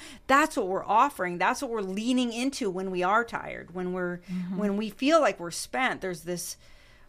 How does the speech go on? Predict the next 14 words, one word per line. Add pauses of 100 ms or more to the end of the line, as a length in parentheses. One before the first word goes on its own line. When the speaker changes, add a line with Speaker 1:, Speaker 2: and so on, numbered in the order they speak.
(120)
Speaker 1:
full
bucket
that
we
can
tap
into
if,
if
we
just
would
sometimes,
right?